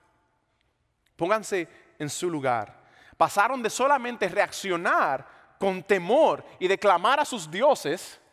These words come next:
por salvación, a entonces concluir de alguna forma que la causa del desastre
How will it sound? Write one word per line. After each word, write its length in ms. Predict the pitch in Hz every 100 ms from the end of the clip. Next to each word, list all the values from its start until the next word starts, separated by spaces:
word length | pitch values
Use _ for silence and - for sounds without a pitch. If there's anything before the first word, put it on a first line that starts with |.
| _ _ _ _ _
por 180 | 185 170
salvación, 920 | - 170 160 - 240 269 135 120 131 _ _ _ _ _ _ _ _ _ _
a 140 | - 165
entonces 600 | 160 190 190 185 170 -
concluir 760 | - 208 196 190 185 247 185
de 80 | 147
alguna 320 | 139 143 190
forma 520 | 170 - 190 135 110 123 _ _ _ _ _
que 120 | 180
la 240 | 185 175 -
causa 720 | 262 302 294 220 160 127 135 - _ _ _ _ _
del 220 | 165 165
desastre 680 | 160 - 160 135 - 117 113